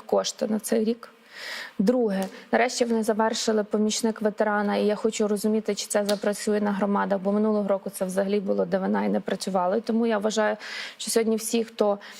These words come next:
хочуть по цій програмі, і, м, я вже спілкувалася з тими, ш-,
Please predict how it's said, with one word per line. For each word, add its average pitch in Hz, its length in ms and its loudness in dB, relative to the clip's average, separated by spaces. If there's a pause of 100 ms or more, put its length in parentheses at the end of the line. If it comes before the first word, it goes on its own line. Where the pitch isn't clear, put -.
(380)
хочуть 240 500 2
по 214 100 2
цій 226 200 0
програмі, 208 760 2
і, 196 380 0
м, 202 260 2
я 220 140 4
вже 208 140 -4
спілкувалася 208 680 -2
з - 80 -8
тими, 208 280 0
ш-, - 180 -6